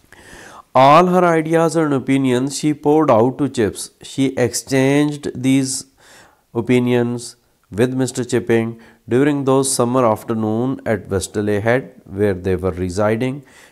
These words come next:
and he, because he was not very articulate,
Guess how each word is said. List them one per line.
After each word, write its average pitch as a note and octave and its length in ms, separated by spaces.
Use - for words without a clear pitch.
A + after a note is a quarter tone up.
and C#3+ 220
he, C#3+ 460
because G2+ 540
he A#2+ 100
was C3 200
not C#3+ 280
very C#3+ 400
articulate, A2+ 720